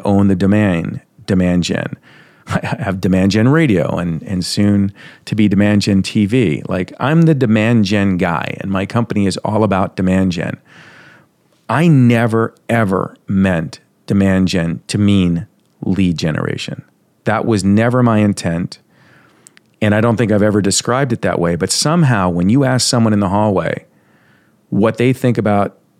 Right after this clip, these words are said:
demand generation, what demand generation means, they think it means lead generation. You look at Wikipedia, which I wrote some notes here, says demand generation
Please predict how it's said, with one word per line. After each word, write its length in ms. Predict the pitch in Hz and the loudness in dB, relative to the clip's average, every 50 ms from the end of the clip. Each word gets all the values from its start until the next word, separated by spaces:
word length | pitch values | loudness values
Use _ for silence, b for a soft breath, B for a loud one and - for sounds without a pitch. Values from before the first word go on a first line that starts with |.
| _ - | _ -2
demand 320 | 104 101 101 104 110 98 | 0 0 2 2 2 2
generation, 500 | 95 101 92 92 95 95 95 - - 92 | 2 2 2 2 2 0 0 -2 -2 -2
what 120 | 92 87 | -2 -2
demand 280 | - 98 95 98 101 98 | 0 0 0 2 0 0
generation 420 | 101 98 95 92 90 85 - 95 | 0 0 0 0 -2 -2 -2 -2
means, 260 | 107 147 156 135 101 90 | 0 2 2 0 0 0
they 160 | 107 120 139 | 0 -2 -2
think 260 | - - 104 95 - | -2 -2 -4 -4 -4
it 80 | 110 - | -4 -4
means 380 | - 92 90 92 98 107 - _ b b b b b b b b b | -2 -2 -2 -2 -2 -4 -6 _ b b b b b b b b b
lead 240 | - 117 165 196 165 | 0 2 2 2 2
generation. 640 | 127 107 90 82 78 76 71 78 - - - - - B B B B B | 2 0 0 0 -2 -2 -4 -6 -10 -12 -14 -16 -18 B B B B B
You 160 | B 113 113 110 | B 0 2 2
look 180 | 120 120 - | 2 0 0
at 220 | 123 110 104 - - | 0 -2 -2 -4 -6
Wikipedia, 880 | - - 107 107 - 117 - - - - 165 151 127 104 92 92 98 104 | -4 -2 -2 -2 -2 -4 -6 -6 -4 -2 0 2 2 2 2 2 2 0
which 200 | 101 98 - 104 | 0 -2 -2 -2
I 80 | 95 | -2
wrote 320 | 95 87 101 104 101 101 - | 0 0 0 0 0 0 0
some 140 | - 98 | 0 0
notes 260 | 95 95 95 98 - - | 0 2 0 -2 -4 -4
here, 320 | - 92 90 90 95 104 B B B B B B B B | -4 -2 -2 -4 -6 -8 B B B B B B B B
says 180 | - - 131 107 | -4 -2 -2 0
demand 440 | 101 117 107 117 127 147 165 170 | 0 2 2 2 2 2 2 2
generation 640 | 139 160 151 143 127 120 117 113 104 - 120 107 | 2 2 2 2 2 2 2 2 0 0 -2 -4